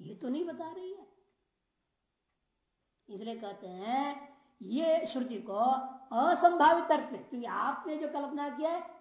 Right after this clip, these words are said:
असंभावित अर्थ, असंभावित अर्थ क्या? अन्योन्य कार्य कारण भाव, युगपत मानते हुए भी उनका अन्योन्य कार्य कारण भाव यह असंभावित पदार्थ है,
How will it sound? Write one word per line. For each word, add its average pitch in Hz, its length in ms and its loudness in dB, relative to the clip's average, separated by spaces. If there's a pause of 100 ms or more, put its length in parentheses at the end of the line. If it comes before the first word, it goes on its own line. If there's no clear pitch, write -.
असंभावित 269 680 -2
अर्थ, 226 140 -2 (380)
असंभावित 254 300 -6
अर्थ 285 160 -4
क्या? 320 360 -2 (240)
अन्योन्य 277 460 0
कार्य 240 320 -2
कारण 220 200 -8
भाव, - 500 -6
युगपत 247 720 -4
मानते 254 440 -4
हुए 202 220 0
भी 254 480 -8
उनका 320 220 0
अन्योन्य 277 440 0
कार्य 247 280 -2
कारण 202 200 -6
भाव 214 440 -6
यह 269 200 2
असंभावित 269 720 0
पदार्थ 214 340 -4
है, - 140 -16